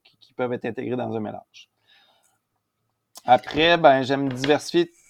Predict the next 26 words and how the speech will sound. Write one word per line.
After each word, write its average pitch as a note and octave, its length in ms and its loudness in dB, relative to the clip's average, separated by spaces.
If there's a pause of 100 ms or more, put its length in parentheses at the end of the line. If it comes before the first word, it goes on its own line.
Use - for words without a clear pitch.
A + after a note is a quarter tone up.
(220)
quatre, F#3 300 2
au C#3+ 60 0
moins C#3+ 260 2
quatre F3 280 -4
à C3 80 -4
cinq C#3+ 280 -8
espèces C3+ 400 -6
dans, A#2+ 180 -4
dans, A#2 200 -6
dans A#2 120 -6
un A#2 80 -6
mélange. A#2+ 420 -2
Fait A#2+ 100 -6
que - 120 -8
là, C#3+ 80 2
on A#2 240 0
peut A#2+ 120 -10
mettre A#2+ 140 -6
de A#2+ 40 -6
la A#2+ 100 -4
facélie, B2 640 -4
qui - 100 -18
est - 80 -14
une A#2 140 -8
famille, A#2+ 420 -6
euh, A2 140 -4